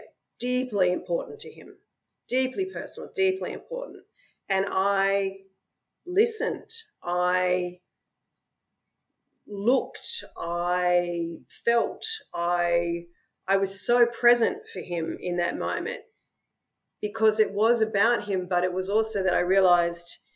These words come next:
it was such a, without it sounding corny, it was such a gift of trust that he was bestowing on me. I really,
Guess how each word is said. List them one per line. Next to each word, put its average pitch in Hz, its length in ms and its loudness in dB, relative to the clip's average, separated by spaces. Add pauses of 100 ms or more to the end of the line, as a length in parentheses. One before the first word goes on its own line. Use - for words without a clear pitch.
(880)
it 208 200 0
was 214 280 4
such - 280 2
a, 196 340 4
without 214 320 4
it 165 100 -2
sounding 190 320 0
corny, 208 380 2
it 180 120 0
was 190 220 0
such 233 280 2
a 185 200 -6
gift 220 320 2
of 165 160 -8
trust - 840 -4 (720)
that 196 140 -4
he 190 240 4
was 180 180 0
bestowing 180 560 0
on 170 160 -2
me. - 240 -4
I 190 200 2
really, 185 800 2